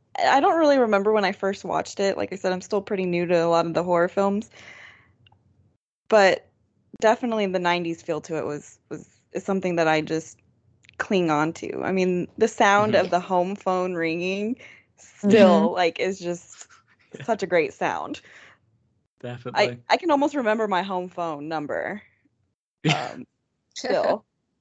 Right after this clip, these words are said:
Speaker 1: And I remember what it looks like, everything. Yeah, like, I know where it was and what it looked like, and I just miss those days. <laughs>
Speaker 3: Yeah,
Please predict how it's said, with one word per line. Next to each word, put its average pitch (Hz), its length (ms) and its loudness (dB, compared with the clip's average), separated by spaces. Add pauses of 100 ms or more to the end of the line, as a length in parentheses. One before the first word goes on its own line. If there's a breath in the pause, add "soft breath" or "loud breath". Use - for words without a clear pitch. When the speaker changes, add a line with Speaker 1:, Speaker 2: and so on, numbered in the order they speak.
(200)
Speaker 1:
And 196 100 -2
I - 20 4
remember 202 220 2
what 185 100 4
it 143 60 2
looks 185 260 -2
like, - 220 -6
everything. 156 560 -8
Yeah, - 300 -10
like, - 160 -14
I - 40 -12
know - 120 -10
where 165 120 -4
it - 60 -4
was 175 400 2
and 160 220 -12
what 170 100 -6
it 165 40 0
looked 170 200 -2
like, 165 300 -2
and 151 240 -10 (680 soft breath)
I 175 40 -6
just 175 180 -6
miss 170 180 0
those 165 220 -2
days. 160 420 2 (100)
<laughs> - 1120 -6
Speaker 3:
Yeah, 190 200 -4